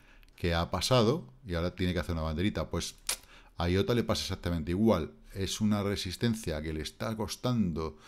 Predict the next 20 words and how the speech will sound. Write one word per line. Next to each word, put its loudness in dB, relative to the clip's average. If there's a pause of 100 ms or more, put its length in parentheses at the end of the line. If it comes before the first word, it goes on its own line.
(240)
Dios 2
y 2
ayuda, 2 (160)
porque -6
tiene -4
este -6
de -2
la -6
salida, -6 (240)
tiene -2
este -8
de -4
aquí, -8 (480)
eh, 0 (1300)
no 6
pudo 2
aquí, 0
no 0
pudo 0
aquí, 0